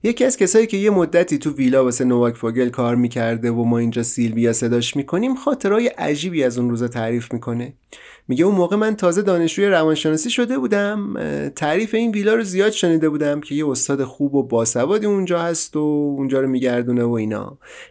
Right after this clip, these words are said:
نزدیک خونمونم بود، درخواست دادم برم اونجا کارآموزی.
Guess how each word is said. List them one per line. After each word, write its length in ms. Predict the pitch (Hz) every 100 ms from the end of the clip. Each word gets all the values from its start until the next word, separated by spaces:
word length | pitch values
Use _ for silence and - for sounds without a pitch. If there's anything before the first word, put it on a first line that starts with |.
| -
نزدیک 400 | 156 160 185 175
خونمونم 680 | - 151 190 247 247 247 220
بود، 380 | 220 226 226
درخواست 400 | 226 190 156 190
دادم 240 | 190 196 190
برم 220 | 185 170
اونجا 200 | 123 127
کارآموزی. 600 | 131 107 104 - -